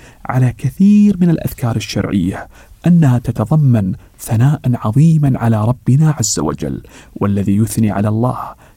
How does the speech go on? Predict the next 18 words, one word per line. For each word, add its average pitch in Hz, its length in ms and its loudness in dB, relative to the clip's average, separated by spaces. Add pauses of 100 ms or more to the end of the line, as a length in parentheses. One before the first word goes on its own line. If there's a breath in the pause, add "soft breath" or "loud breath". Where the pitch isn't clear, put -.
يفوز 185 340 0
بالخير 107 400 -4
العظيم - 480 -2 (380 loud breath)
ويفوز 131 600 0
بالثواب 151 580 0
الجزيل 143 580 2 (300 soft breath)
من 110 140 0 (100)
ربنا 107 500 -2
سبحانه 147 640 0
وتعالى. 104 680 0 (320 loud breath)
لذلك 139 440 0
على 165 200 -2
الإنسان 156 480 0 (140)
أن 147 120 2
يتفكر 139 680 0
في 143 220 0
معاني 165 480 2
الأذكار. - 580 -6